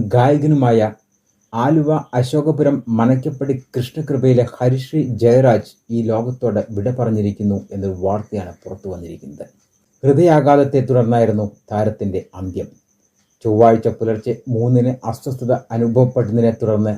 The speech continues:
ഉറക്കത്തിൽ നിന്ന് ഉണർന്ന് വെള്ളം കുടിച്ച് ഉറങ്ങാൻ കിടന്ന ജയരാജിനെ കാലത്ത് മരിച്ച നിലയിൽ കണ്ടെത്തുകയായിരുന്നു. അമ്പത്തിനാല് വയസ്സായിരുന്നു. മൂന്ന് പതിറ്റാണ്ടോളമായി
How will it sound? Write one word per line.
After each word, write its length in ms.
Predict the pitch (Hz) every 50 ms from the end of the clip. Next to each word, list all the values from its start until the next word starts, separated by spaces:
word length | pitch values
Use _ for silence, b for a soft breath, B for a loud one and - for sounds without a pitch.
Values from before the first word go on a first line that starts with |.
| - _ _ _ _ _ _ _ -
ഉറക്കത്തിൽ 460 | 113 117 127 127 - 147 127 139 131 127
നിന്ന് 220 | 117 117 113 117 113 -
ഉണർന്ന് 360 | 117 110 107 107 107 110 104 - - _ -
വെള്ളം 360 | 101 120 117 120 131 143 143
കുടിച്ച് 300 | 120 123 117 110 - 123 110 -
ഉറങ്ങാൻ 380 | 117 107 107 120 127 131 135 127
കിടന്ന 260 | 107 104 107 104 107 104 101
ജയരാജിനെ 580 | 101 107 104 107 113 113 107 104 104 101 98 92 - - _
കാലത്ത് 440 | - 104 107 110 110 110 - - 104 - - 104
മരിച്ച 340 | 101 107 110 113 117 - -
നിലയിൽ 340 | 131 120 107 101 98 98 95 98
കണ്ടെത്തുകയായിരുന്നു. 840 | - - 95 92 - - - 98 92 92 87 98 - - 98 92 101 - _ _ _ _ _ _ _ _ _ _ -
അമ്പത്തിനാല് 840 | 104 104 107 104 123 113 - - 107 - - 101 101 98 107 107 104
വയസ്സായിരുന്നു. 640 | 98 92 92 92 - 90 87 90 87 - - - - _ _ _ _ _ _ _ _ _ _ _ _ _ _ _ _ -
മൂന്ന് 320 | 131 135 160 190 208 220 220
പതിറ്റാണ്ടോളമായി 960 | 220 - 165 156 165 156 - 190 180 180 170 170 165 160 160 151 143 139